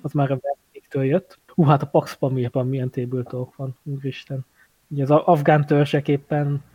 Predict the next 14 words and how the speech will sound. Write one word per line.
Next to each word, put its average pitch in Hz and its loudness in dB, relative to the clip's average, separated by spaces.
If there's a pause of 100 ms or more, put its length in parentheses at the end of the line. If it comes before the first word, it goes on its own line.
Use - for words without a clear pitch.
(480)
hogy 147 -2
a-, 147 2
hogyan, 151 4
ö, 151 4
lavíroznak 151 2
a 143 0
nagyhatalmak, 139 0
ö, 147 0
karmai 131 0
között. 127 -6 (120)
Erről 139 -4
szól 139 -8
a 139 -2
játék. 139 -4